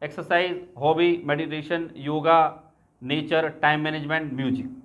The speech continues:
मतलब therapy जो लौकिक लोग लेते हैं, क्या क्या लेते हैं? stress में जो doctor देते हैं ना, वो क्या क्या बोलते हैं? आप yoga करो,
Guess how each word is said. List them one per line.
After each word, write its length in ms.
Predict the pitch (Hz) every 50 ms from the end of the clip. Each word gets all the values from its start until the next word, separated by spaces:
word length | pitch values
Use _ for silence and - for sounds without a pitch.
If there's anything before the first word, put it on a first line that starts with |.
| - - - _ _ _ _ -
मतलब 220 | 147 - 180 - -
therapy 680 | 147 151 165 175 180 185 185 190 185 170 - - - - - - -
जो 140 | 123 120 160
लौकिक 480 | 160 143 143 151 156 156 - 196 185 185
लोग 220 | 170 170 165 156
लेते 240 | 147 143 143 143 151
हैं, 200 | 143 135 127 135
क्या 140 | 160 160 156
क्या 120 | 160 160
लेते 240 | 160 165 160 175 165
हैं? 420 | 160 165 160 165 160 - - - _ _ _ _ _ _ 131
stress 360 | 123 127 123 143 143 143 143
में 120 | 143 143 139
जो 80 | 143
doctor 340 | 135 131 127 131 139 160 151
देते 200 | 139 143 139 160
हैं 80 | 190 196
ना, 220 | 175 127 - - - - - - - _ _ _ _ _ _ _ _ _ _ _ _ 131
वो 120 | 147 151
क्या 160 | 143 - 156
क्या 140 | 156 170 165
बोलते 260 | 160 165 160 160 170
हैं? 140 | 160 160 -
आप 320 | - 139 139 143 139 - -
yoga 320 | 135 135 135 131 131 127 120
करो, 480 | 123 117 104 107 104 101 98 - -